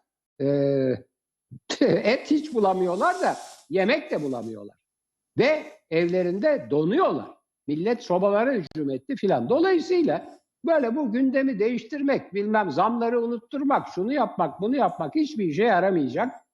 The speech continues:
Çünkü bunlar maalesef bütün Cumhuriyet'in birikimlerini ve kendi aldıkları vergileri hiçbir toplum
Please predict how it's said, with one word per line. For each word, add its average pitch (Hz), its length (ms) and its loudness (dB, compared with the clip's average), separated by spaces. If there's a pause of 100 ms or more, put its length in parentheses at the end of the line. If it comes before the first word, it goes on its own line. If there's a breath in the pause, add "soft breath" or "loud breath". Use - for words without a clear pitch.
(200)
Çünkü 240 420 2
bunlar 202 340 2
maalesef 180 600 0 (640)
bütün 208 420 2
Cumhuriyet'in 165 760 0
birikimlerini 165 960 2
ve 233 80 2 (200)
kendi 202 360 0
aldıkları 165 640 -2
vergileri 180 840 0 (640)
hiçbir 294 760 2 (960)
toplum 180 340 2